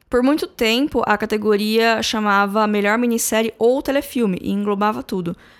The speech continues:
Mas esse ano separou. Tem a categoria de Melhor Minissérie e a categoria de Melhor Telefilme.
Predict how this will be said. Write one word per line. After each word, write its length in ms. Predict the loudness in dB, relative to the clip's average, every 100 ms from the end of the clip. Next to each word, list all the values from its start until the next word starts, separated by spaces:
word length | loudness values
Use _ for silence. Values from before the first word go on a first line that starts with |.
| -4
Mas 240 | -2 2
esse 260 | 0 0 0
ano 320 | 2 2 0
separou. 560 | -2 -4 -2 -2 -2 -4 -8
Tem 100 | -8
a 60 | -8
categoria 520 | -8 -6 -2 -2 -2
de 80 | -2
Melhor 300 | -4 -4 -4
Minissérie 560 | -4 -4 -2 -2 -2
e 20 |
a 40 | -4
categoria 520 | -6 -6 -2 0 0
de 80 | 0
Melhor 240 | 2 0
Telefilme. 560 | -2 -4 -4 -6 -6